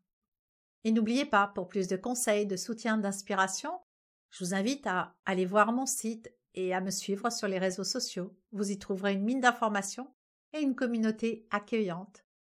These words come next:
prête à vous soutenir. Si vous avez aimé ce podcast, je vous serais infiniment reconnaissante si vous pouviez vous abonner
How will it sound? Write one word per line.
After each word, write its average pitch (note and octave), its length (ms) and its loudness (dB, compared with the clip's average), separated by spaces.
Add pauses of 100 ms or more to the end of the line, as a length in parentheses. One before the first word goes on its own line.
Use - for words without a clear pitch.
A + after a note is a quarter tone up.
(340)
prête G3 460 -2
à F#3+ 80 0
vous F#3 140 -4
soutenir. F3+ 680 -6 (760)
Si - 180 -6
vous A3+ 200 2
avez D4+ 380 4
aimé A3+ 300 0
ce A#3 140 -6
podcast, G3 680 0 (320)
je - 180 -12
vous A3+ 80 -4
serais G3+ 460 -2 (220)
infiniment C4 800 -2
reconnaissante G3+ 960 -4 (500)
si - 240 -2
vous G#3 140 2
pouviez A3 420 0
vous G3 240 -2
abonner F3 580 -2